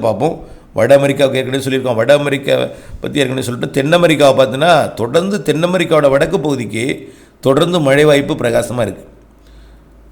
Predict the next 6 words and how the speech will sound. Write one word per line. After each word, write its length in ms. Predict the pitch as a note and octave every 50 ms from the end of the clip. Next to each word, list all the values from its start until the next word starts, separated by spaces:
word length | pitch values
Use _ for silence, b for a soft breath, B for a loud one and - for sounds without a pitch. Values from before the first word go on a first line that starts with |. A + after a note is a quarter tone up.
| - -
தென் 240 | C3 C3+ D3 E3 F3
அமெரிக்காவோட 440 | F3 F3 E3+ E3+ - E3+ E3 D#3+ D3+ C#3 - - - - B2 B2
வடக்கு 520 | C3+ D#3 F3 G3 - - - - - B3+ F#3 -
பகுதி, 260 | F3+ D#3+ D3+ B2 A2 - - - - - - - A2+
அதாவது, 320 | B2+ D#3 F3 F3+ F#3 G#3 G3 E3+ C#3 G#2+ - - - B B B B B B B - A2 B2
ஆம், 460 | B2+ B2 A#2 A2+ A2+ A2 A2 G#2 G2+